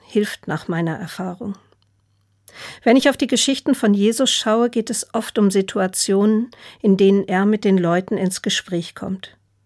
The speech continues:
Jesus will hören, was sie von der Welt denken, was ihnen wichtig ist. Da ist zum Beispiel die Geschichte von Bartimäus, einem blinden Mann, einem Bettler. Jesus spricht ihn an, fragt ihn:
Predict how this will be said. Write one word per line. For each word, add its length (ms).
Jesus 400
will 160
hören, 400
was 160
sie 100
von 160
der 160
Welt 240
denken, 360
was 180
ihnen 240
wichtig 400
ist. 340
Da 80
ist 140
zum 120
Beispiel 340
die 140
Geschichte 480
von 240
Bartimäus, 960
einem 320
blinden 440
Mann, 380
einem 280
Bettler. 440
Jesus 260
spricht 320
ihn 160
an, 200
fragt 420
ihn: 260